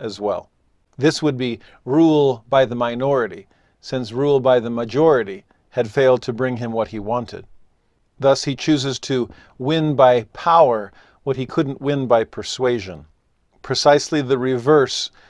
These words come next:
of what King Mosiah had envisioned. Mosiah had the power,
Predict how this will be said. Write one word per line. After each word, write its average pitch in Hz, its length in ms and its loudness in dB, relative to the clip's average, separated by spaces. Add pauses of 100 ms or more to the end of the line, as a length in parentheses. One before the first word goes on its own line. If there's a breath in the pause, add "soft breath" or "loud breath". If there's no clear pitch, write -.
(240 soft breath)
of 120 160 -6
what 131 220 2 (500)
King 147 180 -4
Mosiah 123 480 2
had 107 320 -6 (120)
envisioned. 107 460 -10 (540)
Mosiah 123 380 2
had 139 300 2
the 104 60 -16
power, 117 440 0